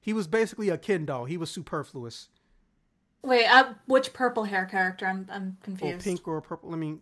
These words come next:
Speaker 1: go pull him back
Speaker 2: Kobe.
Speaker 1: up. Yeah,
Speaker 2: Kobe with the
Speaker 1: Kobe.
Speaker 2: glasses?
Speaker 1: Yeah,
Speaker 2: Yeah, that was
Speaker 1: Morgan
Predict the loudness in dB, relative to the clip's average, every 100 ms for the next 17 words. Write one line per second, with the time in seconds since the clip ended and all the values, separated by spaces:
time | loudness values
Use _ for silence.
0 | -12 -14 -10 -10 -2 12 12 12 6 0
1 | -8 _ -4 6 6 6 2 2 6 6
2 | 6 0 0 -4 -2 4 6 6 4 6
3 | 6 4